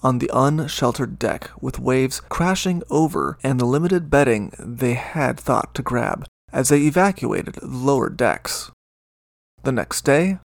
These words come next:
realizing that the entire ship was a loss, the people from the LaBelle made their way to shore carrying what they were able to from the flooded ship.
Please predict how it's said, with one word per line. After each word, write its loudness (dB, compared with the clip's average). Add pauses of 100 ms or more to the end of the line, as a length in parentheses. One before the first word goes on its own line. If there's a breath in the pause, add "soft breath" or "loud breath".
(380)
realizing 4 (120)
that -8
the 2
entire 0
ship -2
was -2
a -4
loss, 0 (340)
the -2
people 0
from 0
the 0
LaBelle 2
made 0
their 2
way -2
to -6
shore 0 (180)
carrying 2
what -2
they 4
were 2
able 0
to -2
from -4
the -4
flooded -4
ship. -4